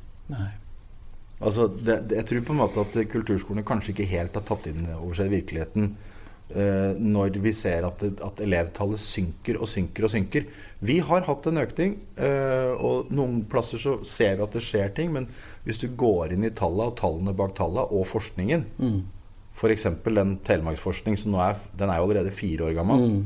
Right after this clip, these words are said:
Speaker 1: mm.
Speaker 2: Kultur pluss skole er sant, så står det jo der at kulturskolen er ikke for alle, selv om det er målet. Og to, kulturskolen er Norges best bevarte hemmelighet.
Speaker 1: Mm.
Speaker 2: Og så er det jo masse punkter nedover der.
Speaker 1: Ja.
Speaker 2: Eh, så, så jeg, jeg tror ikke det er noe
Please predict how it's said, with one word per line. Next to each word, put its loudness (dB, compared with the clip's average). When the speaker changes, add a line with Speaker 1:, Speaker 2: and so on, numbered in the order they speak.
Speaker 1:
mm. 2
Speaker 2:
Kultur 0
pluss -4
skole 0
er 2
sant, -4
så -6
står 0
det 2
jo 2
der 2
at -4
kulturskolen -2
er -2
ikke -12
for 2
alle, 0
selv 0
om 0
det 0
er 0
målet. 2
Og 0
to, -2
kulturskolen 0
er 2
Norges 0
best -4
bevarte -4
hemmelighet. -6
Speaker 1:
Mm. 0
Speaker 2:
Og -4
så 6
er 8
det 4
jo 2
masse 0
punkter -2
nedover 2
der. -2
Speaker 1:
Ja. -2
Speaker 2:
Eh, 4
så, 4
så 4
jeg, -8
jeg -2
tror -6
ikke 0
det 2
er 0
noe -6